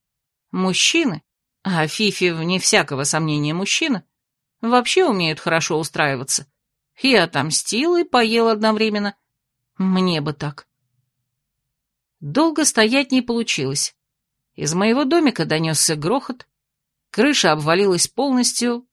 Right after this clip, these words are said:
внутрь наверняка на бывшего жениха, чей злой рык разнесся, казалось, над всем городом.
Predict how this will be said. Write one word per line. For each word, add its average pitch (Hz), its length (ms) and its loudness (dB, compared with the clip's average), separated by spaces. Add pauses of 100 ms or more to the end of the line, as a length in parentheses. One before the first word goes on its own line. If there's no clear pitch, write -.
внутрь 202 580 0
наверняка 175 580 0
на 175 120 0
бывшего 160 400 -4
жениха, 202 480 0 (460)
чей 220 260 4
злой 220 340 2
рык 247 220 0
разнесся, 196 640 0
казалось, 202 480 0
над 180 180 -4
всем 185 320 0
городом. 135 480 -6